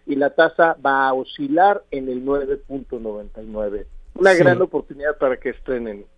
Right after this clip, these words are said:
Speaker 2: Sí, eh, para darnos una idea, por lo regular o en promedio, ¿de cuántas son estas tasas, Arturo?
Speaker 1: Normalmente las tasas ahorita andan, están un poco altas las tasas, anda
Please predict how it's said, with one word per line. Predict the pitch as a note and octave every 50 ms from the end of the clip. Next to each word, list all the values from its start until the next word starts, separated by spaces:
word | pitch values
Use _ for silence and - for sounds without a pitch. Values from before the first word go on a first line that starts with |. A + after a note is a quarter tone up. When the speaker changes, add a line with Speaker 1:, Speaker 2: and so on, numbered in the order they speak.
| _ _ _ _
Speaker 2:
Sí, | - - - D#3+ D#3 E3+
eh, | C4+ - F3 C#3 -
para | F#3+ F#3 G3+ A#3
darnos | C4+ C4 C#4 B3+ - -
una | B3 B3+ C4
idea, | B3+ G3 G#3+ G#3+ A#3 A#3+ F3+ C3+ -
por | G3+ G3+ F#3
lo | G3 F#3+ F#3
regular | F3+ F3+ F3+ D#3+ D#3 D#3+ E3+ F3 F#3 G3 G3 G3
o | G3 F#3+
en | F#3 E3+ D3
promedio, | - C#3+ C3+ C#3+ D#3+ F3 F3 E3
¿de | D3
cuántas | - - E3+ E3+ - - D#3+ -
son | - E3
estas | D#3+ C#3 - - D#3+ C#3 -
tasas, | - C3 B2+ - - B2+ A2 G2+ - -
Arturo? | G#2+ F#2+ - - G2+ F#2 - _ _ _ _ _ _ _ _ _ _ _ - - - - - - - -
Speaker 1:
Normalmente | D#3+ E3+ F3 F3 F#3 A3 C4 C4+ C4+ C4+ C#4+ C#4+ - - C4+
las | B3+ G3+ D#3 -
tasas | - G#3 G#3+ G3+ A3+ G#3 -
ahorita | E3+ D#3+ D#3 F3+ F#3 - G3 F#3+ F3 E3 E3+
andan, | E3+ F3+ E3 F#3 F#3+ F#3+ G3 F#3+ - -
están | C3 - - D#3+ D#3 E3+
un | F3+ F#3+ -
poco | - - E3+ E3 - - D3 C#3+ C3
altas | B2+ C#3+ D3+ - - - A#2
las | A#2 A2 G#2+ - -
tasas, | C3+ C3 C3 - - - -
anda | D3 C#3 C#3 C#3+ D3+ C#3+ C#3+